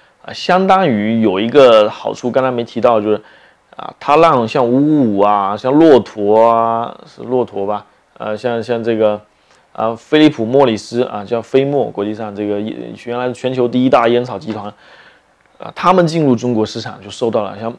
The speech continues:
Marlboro 啊、万宝路啊，这些香烟进入中国市场受到了阻击。那，呃，中国自己的烟草起来，但是你起来之后，你云南烟草一家独大呀，而且烟草对人民的身体健康有伤害啊。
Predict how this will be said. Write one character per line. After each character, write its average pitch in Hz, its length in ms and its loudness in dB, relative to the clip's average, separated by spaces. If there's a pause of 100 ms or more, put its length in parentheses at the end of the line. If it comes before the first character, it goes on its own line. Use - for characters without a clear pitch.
(320)
Marlboro 135 420 2
啊、 - 220 -14
万 117 180 -6
宝 98 140 -6
路 107 260 -8
啊， 110 220 -20
这 107 140 -16
些 101 140 -10
香 107 260 -14
烟 110 360 -10 (160)
进 131 160 -6
入 123 80 2
中 120 160 -4
国 110 100 0
市 110 120 -8
场 104 140 -10
受 117 180 -2
到 113 140 2
了 95 200 -4 (400)
阻 107 160 -14
击。 107 280 -10 (600)
那， 104 400 -6 (680)
呃， 101 180 -14
中 131 180 -4
国 120 100 4
自 117 140 -4
己 123 80 2
的 104 80 2
烟 117 140 0
草 117 180 -14
起 - 180 -18
来， - 220 -18
但 175 100 0
是 190 80 2
你 151 80 2
起 - 200 -8
来 131 120 4
之 151 120 4
后， 156 80 6
你 113 160 0
云 123 160 -2
南 160 220 0 (200)
烟 170 180 0
草 - 140 -4
一 156 100 -4
家 143 200 2
独 113 120 -2
大 117 200 2
呀， 98 120 -12 (280)
而 - 100 2
且 180 140 4
烟 208 180 4
草 180 160 0
对 170 140 0
人 143 120 2
民 160 300 -6 (640)
的 139 100 2
身 170 200 0
体 143 80 0
健 147 180 -4
康 143 160 -6
有 110 140 -2
伤 127 200 -10
害 143 160 -10
啊。 107 80 -18